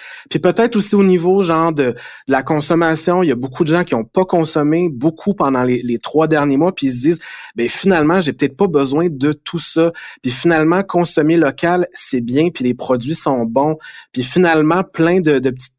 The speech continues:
conclusions comme ça dans leur tête. Fait que j'ai espoir que les choses vont changer, puis qu'on s'en va vers un,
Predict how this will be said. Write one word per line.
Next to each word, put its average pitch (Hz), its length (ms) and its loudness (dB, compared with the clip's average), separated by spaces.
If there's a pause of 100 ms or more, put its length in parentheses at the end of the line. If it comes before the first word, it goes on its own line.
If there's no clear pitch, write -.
conclusions 165 540 0
comme 131 180 -2
ça 170 120 0
dans 156 100 2
leur 123 180 -2
tête. 202 200 -2
Fait 127 120 -4
que - 60 -14 (420)
j'ai 127 200 2
espoir 190 520 0
que - 80 -2
les 139 160 2
choses 180 300 0
vont 147 140 0
changer, 139 420 -2
puis - 200 -12
qu'on 131 220 0
s'en 147 220 -2
va 156 120 0
vers 160 220 0
un, 123 300 0